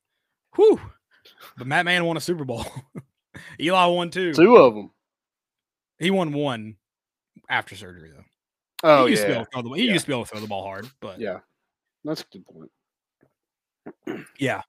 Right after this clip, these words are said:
Speaker 1: I, I think that's the Manning trait, man. Um, they just get the job done. Winning is in the, in their blood. It, and it, it doesn't come from Archie. It comes from Olivia. Peyton mentioned in his Hall of Fame speech.
Speaker 2: Yeah. But with
Speaker 1: Um,
Speaker 2: Nico, I, I think it was,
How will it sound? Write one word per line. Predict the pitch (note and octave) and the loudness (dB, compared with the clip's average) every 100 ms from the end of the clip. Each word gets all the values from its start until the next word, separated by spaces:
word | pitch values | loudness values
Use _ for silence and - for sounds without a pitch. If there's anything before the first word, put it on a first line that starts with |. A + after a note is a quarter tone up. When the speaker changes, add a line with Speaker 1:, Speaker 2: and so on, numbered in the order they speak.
| _ | _
Speaker 1:
I, | B2 C3 B2+ | -10 -8 -8
I | |
think | D#3+ D3+ | -10 -10
that's | C#3 - | -10 -10
the | |
Manning | A#2+ A#2+ G2+ | -10 -10 -12
trait, | - B2+ - | -12 -12 -14
man. | - F#2+ _ _ _ _ _ _ - | -20 -20 _ _ _ _ _ _ -16
Um, | A#2 A2 | -14 -12
they | A2 | -12
just | B2 | -10
get | C#3 | -10
the | G#2 | -12
job | G2 A2+ A#2+ | -10 -8 -8
done. | F2+ F2 F#2+ | -12 -20 -16
Winning | C3 C#3+ B2+ | -12 -10 -10
is | B2+ | -10
in | A2+ | -12
the, | F#2 _ | -16 _
in | B2 | -16
their | G2 | -16
blood. | G#2 A#2+ A#2+ F#2+ | -14 -10 -10 -12
It, | A2 A#2 | -18 -12
and | B2+ | -10
it, | B2+ | -8
it | C#3+ C#3 | -6 -2
doesn't | G3+ | -2
come | F#3 F#3+ | -2 -4
from | D3+ | -4
Archie. | D3+ F3 - | -4 -4 -6
It | A#2+ | -12
comes | C#3 | -14
from | C3 C3 | -14 -12
Olivia. | A#2+ C3 F#2+ G2 _ | -10 -10 -12 -16 _
Peyton | C3+ C3+ | -12 -10
mentioned | C#3+ C#3+ | -12 -12
in | C3 | -14
his | A#2+ | -8
Hall | B2+ | -6
of | A2+ | -6
Fame | A#2+ A#2 | -8 -10
speech. | - - - - _ _ _ | -14 -18 -18 -20 _ _ _
Speaker 2:
Yeah. | G#2+ F#2+ F2+ _ _ _ _ - - _ | -14 -14 -16 _ _ _ _ -20 -20 _
But | F3+ | 6
with | G3 | 6
Speaker 1:
Um, | |
Speaker 2:
Nico, | G3 C#4 C#4 G#3+ F3 | 6 4 6 8 6
I, | D#3 D3+ E3 | 2 0 -2
I | |
think | - B3+ G3 | -4 -6 -2
it | |
was, | F#3+ D#3+ D3+ B2+ - | 2 2 2 -2 -10